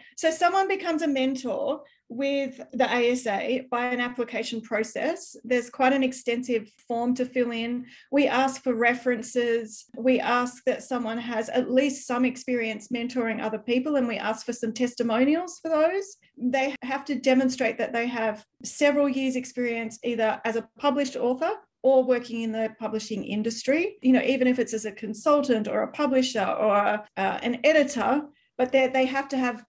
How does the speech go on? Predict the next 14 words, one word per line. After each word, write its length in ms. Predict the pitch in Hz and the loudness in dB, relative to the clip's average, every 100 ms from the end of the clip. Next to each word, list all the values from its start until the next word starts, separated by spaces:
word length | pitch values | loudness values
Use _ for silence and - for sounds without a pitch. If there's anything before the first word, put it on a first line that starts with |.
| _ | _
quite 220 | 277 269 | -2 0
a 40 | 262 | 0
bit 140 | 254 | -2
of 140 | 233 | -4
knowledge 340 | 220 226 226 220 | -4 -4 -4 -6
about 240 | 214 214 | -6 -6
the 80 | 214 | -8
publishing 560 | - 202 214 202 208 208 | -8 -6 -4 -4 -6 -4
industry 520 | 214 214 220 220 226 - | -2 -2 -2 -4 -4 2
and 400 | 277 320 311 339 - _ _ | 4 6 6 4 -4 _ _
work 580 | - - 233 269 269 277 | -6 2 6 6 4 4
on 380 | 262 254 254 - _ - | 4 4 2 -8 _ -6
one 520 | 214 262 277 285 254 | 2 4 6 4 2
particular 600 | 294 - 269 262 269 254 | -2 -4 -4 -2 2 2